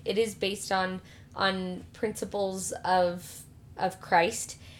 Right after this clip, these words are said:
And something that I, I truly love and what stands out to me about <laughs> this entire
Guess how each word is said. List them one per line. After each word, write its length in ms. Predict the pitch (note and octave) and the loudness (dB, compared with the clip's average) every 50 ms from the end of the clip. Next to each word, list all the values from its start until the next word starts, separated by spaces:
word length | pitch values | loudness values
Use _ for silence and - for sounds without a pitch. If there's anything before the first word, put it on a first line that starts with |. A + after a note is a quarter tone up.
| - - - - | -18 -18 -8 0
And 580 | - A3 G#3+ G#3+ G#3 G#3 G#3 G3+ G3+ G3 F#3 - | 4 6 6 6 6 6 4 2 0 -2 -6 -8
something 680 | - - - B3 - B3 A#3 B3+ B3 D#4+ D#4 C#4+ C4 | -8 -8 -6 -2 4 4 4 4 4 2 2 2 4
that 180 | A#3 G3+ - - | 2 2 2 4
I, 480 | - G3+ G3+ G3 G3+ G3 G3 F#3+ - - - | 6 6 6 6 6 2 0 -4 -6 -4 -2
I 120 | F#3+ G#3 | -2 -2
truly 460 | G#3+ - - - A#3 A3 G#3 G#3 G3+ | -2 -2 -4 0 0 2 2 0 2
love 220 | G3 G3 F#3 F#3 E3+ | 6 8 8 8 6
and 220 | D#3 F3+ F#3+ G3+ | 4 2 2 2
what 240 | F#3+ F#3 D#3+ - - | 2 0 0 -2 -6
stands 320 | - - F#3+ F#3 F#3 F#3+ | -2 0 2 2 4 6
out 260 | F#3+ F3 F3 F3 - | 6 6 6 4 0
to 140 | - - A3 | -6 -6 -4
me 340 | G3 F#3 F3 E3+ E3+ E3+ - | -2 -2 -2 -2 -2 -2 -2
about 360 | - F3+ F3 F3+ E3+ E3+ - F#3+ | -2 0 4 6 6 6 6 4
<laughs> 60 | A#3 | 2
this 200 | A#3+ A#3 - - | 2 2 0 -2
entire 1000 | - G#3 A3 G3+ G3 F#3 - - - F#3+ F#3 F#3 F#3 F#3+ G3 G3 G3+ A3 A3+ | 0 0 0 -2 -2 -6 -8 -2 4 4 6 6 4 2 2 2 2 0 -2